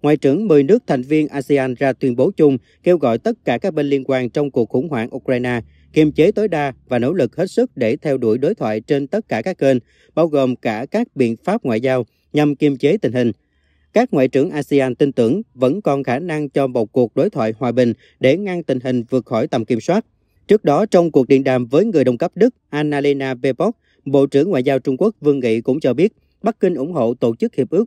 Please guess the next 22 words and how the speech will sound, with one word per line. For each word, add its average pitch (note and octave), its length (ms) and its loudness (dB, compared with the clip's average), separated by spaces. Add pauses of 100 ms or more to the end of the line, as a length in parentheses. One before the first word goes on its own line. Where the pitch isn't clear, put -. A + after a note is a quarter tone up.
Bắc A#3+ 200 -6
Đại A2+ 160 -2
Tây C#3 160 -4
Dương C3+ 160 0
nato C3+ 240 0 (340)
và B2+ 180 -2
Liên C#3+ 160 -2
minh C#3+ 140 -2
châu C#3 140 0
Âu B2+ 200 0
E B2+ 160 -6
U C3 260 0 (260)
nối F3 160 4
lại B2 260 -2
các G#3 240 -4
cuộc B2 260 -2
đối D#3 160 2
thoại A2 240 -4
an C3+ 240 -8
ninh C3 220 -2
với D#3 140 0
Nga B2+ 240 -4